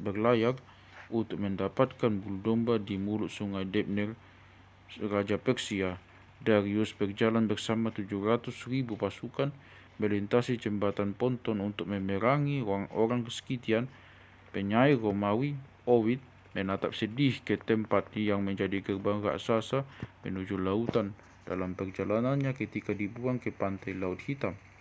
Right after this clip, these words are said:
Di persimpangan ini, kota Kristen mengandalkan kekayaan di dataran tinggi. Kira timur, kekayaan Asia Tengah dapat dialihkan lewat Bosporus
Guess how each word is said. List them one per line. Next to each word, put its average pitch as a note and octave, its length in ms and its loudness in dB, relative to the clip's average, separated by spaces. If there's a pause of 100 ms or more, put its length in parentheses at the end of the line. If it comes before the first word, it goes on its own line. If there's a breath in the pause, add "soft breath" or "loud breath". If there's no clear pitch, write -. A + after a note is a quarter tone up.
(520 loud breath)
Di - 160 -10
persimpangan G#2+ 640 -4
ini, F#2+ 320 -4 (400)
kota A2 320 -2
Kristen G#2+ 400 -4
mengandalkan G2 640 -4
kekayaan G2 880 -2
di G2 80 -6
dataran F#2 480 -4
tinggi. G2 340 -6 (800 loud breath)
Kira D#3 240 2
timur, F#2+ 480 -4 (280)
kekayaan G#2+ 480 -4
Asia C3 280 -2
Tengah G2 400 -4
dapat G2 340 -2
dialihkan A#2 540 0
lewat A2 240 -4
Bosporus C3+ 560 -4